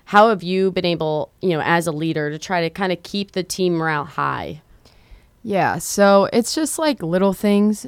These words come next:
Speaker 2: during practice. If we're having a really great practice, just, like, cheering and keeping up the energy all the time, um, just having fun, like, smiling, doing the, doing things that, like, make you happy, like,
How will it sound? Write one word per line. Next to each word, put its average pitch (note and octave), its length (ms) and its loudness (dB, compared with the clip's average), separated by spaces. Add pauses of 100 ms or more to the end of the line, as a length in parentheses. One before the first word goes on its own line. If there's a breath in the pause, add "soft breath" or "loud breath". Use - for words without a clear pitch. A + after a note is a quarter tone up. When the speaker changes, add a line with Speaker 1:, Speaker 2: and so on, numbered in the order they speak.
Speaker 2:
during F#3+ 240 0
practice. F3 420 -2
If F#3 60 -8
we're F3 120 -4
having F3+ 280 2
a E3 60 -2
really D#3 320 -2
great D3+ 340 -4
practice, D3+ 720 -6
just, - 280 -10
like, C#3+ 240 -8 (600 soft breath)
cheering F3+ 460 0
and D#3 180 0
keeping F3+ 320 -2
up F3+ 120 -4
the - 80 -10
energy D#3 340 -2
all D#3 220 -2
the D#3+ 100 -2
time, D3+ 640 -4 (420 loud breath)
um, E3+ 220 -2
just - 180 -8
having C4+ 260 0
fun, C#3 540 -4 (220)
like, E3 220 -6
smiling, F3+ 800 0
doing F3+ 300 0
the, F3+ 420 -6
doing F3+ 260 0
things E3+ 440 -2
that, D3 260 -2
like, C#3+ 240 -8
make E3 380 -6
you E3 80 -4
happy, D3+ 400 -4
like, C#3+ 280 -6